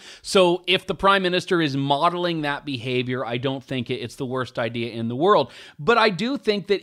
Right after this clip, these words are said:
it, it is interesting that he chooses to make it about something far grander.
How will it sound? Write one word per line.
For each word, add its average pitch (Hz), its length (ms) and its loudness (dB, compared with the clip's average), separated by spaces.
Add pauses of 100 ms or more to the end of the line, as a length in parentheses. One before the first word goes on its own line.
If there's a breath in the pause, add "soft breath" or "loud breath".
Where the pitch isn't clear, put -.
it, 180 140 0 (100)
it 180 80 2
is 165 140 0
interesting 180 680 0
that 156 100 -6
he - 180 -10
chooses 202 680 -6
to - 120 -8
make 165 400 -4
it 160 200 -4
about 135 520 -2 (220 loud breath)
something 156 580 -4
far 165 400 0
grander. 135 760 -4